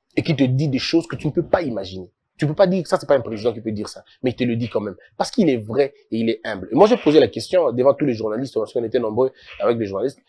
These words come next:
J'ai posé la question au président de la République. Je lui ai dit, « Monsieur le Président, comment faites-vous pour que le pouvoir ne vous monte pas par la tête ? » Ça, je lui ai, j'ai posé cette question.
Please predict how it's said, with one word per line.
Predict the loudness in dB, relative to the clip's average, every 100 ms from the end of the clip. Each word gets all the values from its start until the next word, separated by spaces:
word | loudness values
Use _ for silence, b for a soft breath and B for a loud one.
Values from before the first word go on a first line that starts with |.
| b 0
J'ai | 2
posé | 4
la | 2
question | -2 -6 -6
au |
président | -6 -6 -6
de | -6
la |
République. | -8 -10 -12 -6
Je | -2
lui |
ai | -2
dit, « | -4 -8 _ _ _ _ _ _ _ _ B B B _
Monsieur | 0 2
le |
Président, | 2 0 0
comment | -2
faites-vous | 0 -2 -2 -4
pour | -4
que | -6
le |
pouvoir | -4 0 0
ne | 0
vous | -4
monte | -4 -4 -6 -8
pas | -6
par | -8
la | -12
tête ? » | -16 -20 _ _ _
Ça, | -4 -2 -2
je | -2
lui | -4
ai, | -6 -8
j'ai | -10
posé | -10 -12
cette | -12
question. | -16 -20 -20